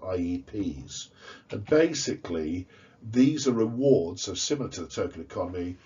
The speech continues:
that prisoners can earn from sticking to the rules. And you've got basically three levels within our prison system, which are basic,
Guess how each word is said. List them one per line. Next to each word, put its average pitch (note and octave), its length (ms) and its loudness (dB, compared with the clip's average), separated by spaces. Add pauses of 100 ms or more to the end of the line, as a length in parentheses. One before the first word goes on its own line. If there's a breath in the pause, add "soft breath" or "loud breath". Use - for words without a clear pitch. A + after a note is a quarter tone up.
(160 soft breath)
that - 160 -8
prisoners C#3+ 440 0
can F#2+ 200 -4
earn E2+ 220 -4
from F#2 160 -12
sticking - 400 -6
to - 120 -10
the F#2 80 -6
rules. E2+ 500 -8 (340 loud breath)
And A#2 100 0
you've B2 100 6
got B2+ 220 4
basically D3+ 640 2
three D3 380 0
levels B2 560 0
within F2+ 220 -4
our E2+ 160 -4
prison E2 320 -8
system, G2 420 -6
which - 200 -6
are - 40 -6
basic, A2+ 720 -2